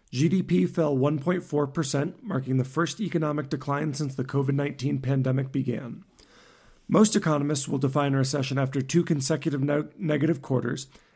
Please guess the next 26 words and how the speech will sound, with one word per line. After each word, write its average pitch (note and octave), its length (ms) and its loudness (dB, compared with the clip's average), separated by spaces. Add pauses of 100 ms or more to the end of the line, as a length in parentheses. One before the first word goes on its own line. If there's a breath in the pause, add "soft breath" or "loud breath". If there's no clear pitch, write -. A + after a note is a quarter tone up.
and C3 100 4
there C#3+ 100 8
is F3 160 6
a A3 60 2
chance F#3+ 360 0
that D#3 120 -2
first D3+ 260 0
quarter C#3 220 0
G C3+ 220 0
D C#3 120 2
P C3+ 280 0
will B2+ 160 2
be C3+ 120 6
revised B2+ 520 4
upward. C3+ 380 -4 (400 soft breath)
However, C#3+ 360 6
the C#3 100 4
surprising D#3+ 600 2
drop D3 320 0
adds D3+ 320 -2
to D3+ 100 2
the C3+ 220 2
economic C3 460 2
turmoil B2 460 2
in A2+ 80 -2
April. A#2 360 -4